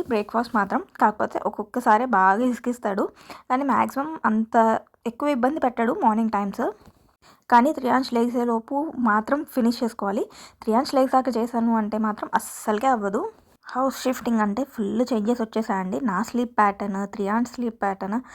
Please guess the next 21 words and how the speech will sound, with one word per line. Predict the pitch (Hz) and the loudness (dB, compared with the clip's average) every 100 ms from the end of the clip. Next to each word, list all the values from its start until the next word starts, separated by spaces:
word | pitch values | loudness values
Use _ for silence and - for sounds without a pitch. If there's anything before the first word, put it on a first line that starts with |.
| - - - | -20 -10 -2
ఇలాగ | 214 202 226 | 2 2 0
చాలా | 196 175 262 | -2 -4 -2
చేంజెస్ | 269 233 247 | 0 0 0
వచ్చాయి. | 202 240 240 | -2 -2 -2
మళ్ళీ | 190 226 214 | -2 -2 -2
మొత్తం | 202 233 233 | -2 -2 0
అన్నీ | 208 233 | 0 -2
సెట్ | 233 190 | -2 -4
చేసుకోవడానికి | 214 - 202 202 254 269 | -4 -4 -4 -4 -4 -2
టైమ్ | 196 233 | -2 0
పడుతుంది. | 233 226 185 233 - - - - 190 | -2 -4 -6 -6 -8 -20 -20 -6 -4
Actually | 190 214 233 262 | -2 0 0 0
వన్ | 196 220 | 0 2
మంత్ | 226 247 - 302 - 240 | 0 -2 0 2 4 2
అయింది | 247 233 330 - - 269 | 2 0 -2 -6 -6 -4
నే-, | 220 214 | -2 0
మేము | 220 226 | 0 2
హౌస్ | 240 220 - | 2 0 -4
షిఫ్ట్ | 233 208 | -4 -2
అయ్యి. | 233 - 226 | -2 -4 -8
ఇప్పుడు | - 233 | -6 0